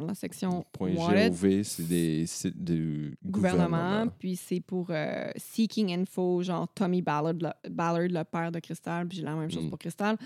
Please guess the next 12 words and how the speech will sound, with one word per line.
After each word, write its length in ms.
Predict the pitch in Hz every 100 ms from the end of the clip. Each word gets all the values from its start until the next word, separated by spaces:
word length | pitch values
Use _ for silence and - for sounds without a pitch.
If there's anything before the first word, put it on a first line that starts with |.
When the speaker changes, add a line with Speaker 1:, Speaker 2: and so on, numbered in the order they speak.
| - - - - - - _ _ _ -
Speaker 1:
Euh, 560 | 220 220 220 214 214 208
New 180 | 226 220
York 260 | 208 175 -
Post 320 | 214 196 -
point 240 | - 175 170 -
com, 760 | - 240 240 240 233 240 240 220 - - - -
W 580 | 196 208 214 196 220 214
D 360 | 180 208 190 -
R 260 | 175 185 190
B 180 | 196 190
point 280 | 196 175
com, 640 | 175 220 208 214 214 214